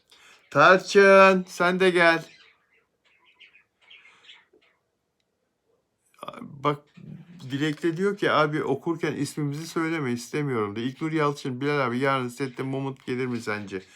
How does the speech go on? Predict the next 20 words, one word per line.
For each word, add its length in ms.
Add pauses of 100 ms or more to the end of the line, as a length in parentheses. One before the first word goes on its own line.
(260)
Gelir, 300
gelir. 360 (380)
Moment 400
da 60
gelir, 280
her 200
şey 280
gelir. 260 (840)
Hidayet. 1120 (2250)
Hidayet 340
oyuna 340
dalmış. 600 (840)
Hidayet 360
oyuna 460
dalmış. 420
Bir 80
de, 160 (460)
e, 140
Hande 340
Erçel'in 600